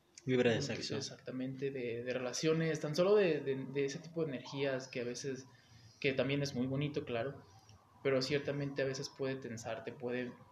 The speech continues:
Speaker 2: puede ponerte de cierto humor y estás intercambiando energías, ¿no? Entonces yo recuerdo que me estaba preparando muy bien. Nos fuimos una tarde,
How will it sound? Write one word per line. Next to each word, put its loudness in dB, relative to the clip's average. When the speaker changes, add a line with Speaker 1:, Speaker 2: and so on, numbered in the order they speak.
Speaker 2:
puede 2
ponerte -4
de -4
cierto -6
humor -4
y -12
estás -12
intercambiando -10
energías, -8
¿no? -14
Entonces 0
yo 8
recuerdo 4
que -4
me -2
estaba 0
preparando 0
muy -4
bien. -2
Nos -6
fuimos 0
una 0
tarde, 2